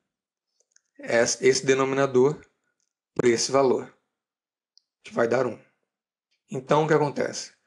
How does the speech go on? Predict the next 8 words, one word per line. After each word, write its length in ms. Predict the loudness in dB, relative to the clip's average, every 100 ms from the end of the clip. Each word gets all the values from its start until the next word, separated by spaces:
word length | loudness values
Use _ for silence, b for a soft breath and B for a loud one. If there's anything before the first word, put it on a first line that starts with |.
| _ _ -8
Conforme 500 | -6 -2 0 2 0
n 140 | 0
fica 300 | -6 -10 -6
grande, 600 | -2 0 2 0 -4 -10 _ _ _ _ _ _ _ _ _ _ _ _ _ -10
o 100 | -4
denominador 760 | 0 2 2 2 2 4 2
nessa 240 | 2 -4 -4
fração 540 | -4 -2 -2 -2 -4